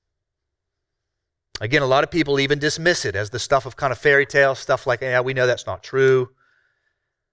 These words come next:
But friends, there are plenty of people that do slander Christ and his followers when they do as the people in the story did,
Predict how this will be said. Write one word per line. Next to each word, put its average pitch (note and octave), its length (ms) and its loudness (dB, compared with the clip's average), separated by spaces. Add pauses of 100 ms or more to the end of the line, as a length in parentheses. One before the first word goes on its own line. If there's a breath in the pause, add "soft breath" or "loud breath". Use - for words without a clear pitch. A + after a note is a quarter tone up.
(100)
But F3 100 0
friends, G#3+ 240 2
there F#3 240 2
are A#3+ 240 2
plenty F3 280 -2
of C#3 120 -4
people C3 380 -2
that C#3+ 260 0
do A3 240 -2
slander G3 600 2
Christ C3+ 600 -2
and D#3+ 220 0
his F3 200 -4
followers A#2+ 680 -2 (460)
when A3 180 -14
they A#3 160 0
do C3+ 240 0
as F3 120 0
the G3 80 2
people C3+ 300 -6
in F3 60 -4
the F#3+ 80 -4
story C#4 400 -6
did, - 220 -16